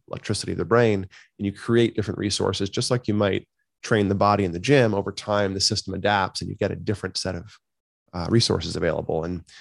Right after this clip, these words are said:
that's what we were doing in this place in Providence. And it can produce huge changes in a few months, but I had to spend about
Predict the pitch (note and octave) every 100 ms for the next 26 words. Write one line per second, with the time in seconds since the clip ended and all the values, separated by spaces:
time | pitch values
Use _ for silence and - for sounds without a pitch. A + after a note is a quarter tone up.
0 | - _ A#2+ C3+ - D#3+ E3+ C#3 E3 E3
1 | G2 - G#2+ - F#2 A2 B2 G#2+ F2+ -
2 | G2 F#2+ - _ _ _ _ _ - C3
3 | C3+ B2 B2 - - D3 D3+ C#3+ - C3+
4 | C3+ G2+ F#2 G2 F#2+ G#2+ G2 F2+ - F#2+
5 | - _ _ _ _ G2+ A2 G#2 - G#2+
6 | G2 G2+ F#2 F#2+